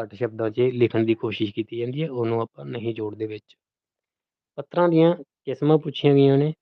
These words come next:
ਆਨਸਰ ਆ ਰਿਹਾ ਜੀ ਡੀ ਏ ਤਿੰਨ, ਬੀ ਸੀ ਏ ਬੀ। ਮਿਕਸ ਆਨਸਰ ਕੀਤੇ ਜਾ ਰਹੇ ਕੁਐਸਚਨ ਨੰਬਰ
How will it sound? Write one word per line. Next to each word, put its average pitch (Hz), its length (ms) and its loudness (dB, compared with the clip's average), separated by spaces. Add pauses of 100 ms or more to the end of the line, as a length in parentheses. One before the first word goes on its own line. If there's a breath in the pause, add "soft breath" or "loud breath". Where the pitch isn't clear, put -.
(440)
ਆਨਸਰ 135 340 2
ਆ 139 140 8
ਰਿਹਾ 131 100 8
ਜੀ 139 180 4
ਡੀ 117 480 6
ਏ 131 240 8 (200)
ਤਿੰਨ, 123 320 -4 (140)
ਬੀ 117 320 -6
ਸੀ 104 340 -4 (160)
ਏ 117 140 -4
ਬੀ। 107 260 -8 (180)
ਮਿਕਸ 127 320 -2
ਆਨਸਰ 110 260 -4
ਕੀਤੇ 104 320 -10
ਜਾ 104 160 -8
ਰਹੇ 131 120 -4
ਕੁਐਸਚਨ 117 360 -10
ਨੰਬਰ 110 360 0